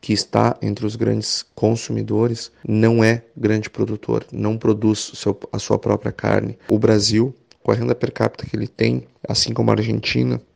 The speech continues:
ele só consome as quantidades que, é, que consomem em razão da enorme produção que tem.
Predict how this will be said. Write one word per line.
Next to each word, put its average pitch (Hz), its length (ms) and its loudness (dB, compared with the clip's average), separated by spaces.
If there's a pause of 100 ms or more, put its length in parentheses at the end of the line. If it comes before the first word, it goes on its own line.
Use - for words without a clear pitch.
(260)
ele 110 160 -6
só 131 220 4
consome 120 560 0
as 120 100 0
quantidades - 760 0 (260)
que, - 540 -6 (160)
é, - 240 -2
que - 160 -8
consomem 117 680 -2 (200)
em 127 160 4
razão 120 560 4 (280)
da 113 220 2
enorme 113 720 0 (160)
produção 110 560 4
que 113 180 -4
tem. 113 320 -2